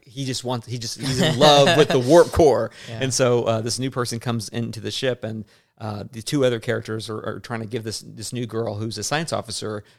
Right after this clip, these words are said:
Speaker 1: a tour of the ship. And, um, uh, these other two are both in command, uh, training and everything else. And, um, one of 'em you can tell, and I won't do spoilers, but she's been, uh, she's been, um, knocked down.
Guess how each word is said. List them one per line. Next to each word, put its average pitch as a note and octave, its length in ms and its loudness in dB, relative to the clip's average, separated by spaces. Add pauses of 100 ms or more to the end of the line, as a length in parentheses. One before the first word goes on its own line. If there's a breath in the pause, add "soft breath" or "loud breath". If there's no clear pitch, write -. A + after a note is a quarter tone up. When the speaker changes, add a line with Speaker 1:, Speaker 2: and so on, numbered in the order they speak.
Speaker 1:
a - 40 -20
tour A#2+ 300 -4
of A2+ 60 -6
the A2 80 -8
ship. A#2 360 -6 (380 soft breath)
And, A2 380 -2
um, G#2 380 -6 (360)
uh, A#2 140 -2
these A#2 280 -6
other C3 180 -2
two B2 260 -4
are A2 60 -2
both A2+ 200 -4
in A2 100 -8
command, G#2+ 540 -10
uh, G#2 340 -10
training G#2+ 340 -8
and G#2+ 40 -10
everything G#2+ 260 -10
else. G#2 240 -10 (360 loud breath)
And, A2+ 240 -4
um, G#2 140 -6
one D3 200 -2
of C#3+ 100 -2
'em A2+ 120 -4
you A#2 120 -6
can A2 160 -8
tell, B2+ 320 -2
and G#2 80 -6
I G#2 60 -8
won't G#2+ 160 -10
do A2 100 -10
spoilers, G#2 500 -8
but A2 120 -10
she's A#2+ 220 -8
been, G#2+ 300 -10 (200)
uh, G2+ 320 -10 (160)
she's A2 280 -8
been, G#2+ 380 -8
um, G2+ 340 -16 (1200)
knocked A2 280 -8
down. G#2+ 380 -10